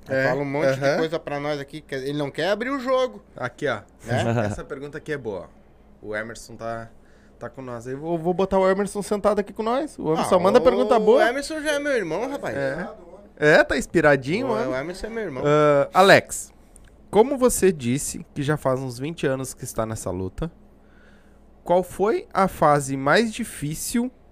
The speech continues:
Speaker 1: e que te fez pensar em desistir de tudo?
Speaker 3: Foi há vinte anos atrás. Eu tô há vinte anos com um sonho que tá acontecendo
Speaker 1: Sim.
Speaker 3: agora, né?
Speaker 1: Sim.
Speaker 3: Há, há vinte anos atrás, a gente tinha lá uma banda lá em Tramandaí que tocava baile.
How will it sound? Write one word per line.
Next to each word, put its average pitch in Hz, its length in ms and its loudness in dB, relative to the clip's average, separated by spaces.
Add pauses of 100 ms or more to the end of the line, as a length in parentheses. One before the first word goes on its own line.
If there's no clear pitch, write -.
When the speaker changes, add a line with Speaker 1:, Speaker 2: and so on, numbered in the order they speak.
(140)
Speaker 1:
e 180 80 -4
que - 140 -12
te - 180 -10
fez 180 260 0
pensar 170 480 0
em 180 140 -8
desistir 160 600 -10
de 139 120 -12
tudo? 104 400 -8 (1160)
Speaker 3:
Foi 123 180 2
há 110 60 4
vinte 110 220 0
anos 127 140 2
atrás. 143 600 -2 (460)
Eu 104 140 -6
tô - 120 -6
há 101 60 -2
vinte 104 300 -6
anos 113 100 -2
com 131 140 -10
um 151 80 -4
sonho 131 360 -2
que 156 200 -6
tá 151 80 -4
acontecendo 147 320 -4
Speaker 1:
Sim. 156 60 0
Speaker 3:
agora, 160 260 4
né? 110 240 -4
Speaker 1:
Sim. 117 260 -14 (400)
Speaker 3:
Há, 120 320 0
há 107 40 0
vinte 151 300 0
anos 160 140 2
atrás, 147 440 4
a 160 40 2
gente 147 200 -6
tinha 143 200 -4
lá 135 140 4
uma 127 220 2
banda 107 580 -2 (280)
lá 101 120 -6
em 101 60 -6
Tramandaí 131 600 0
que 120 260 -8 (200)
tocava 110 400 2
baile. 127 440 4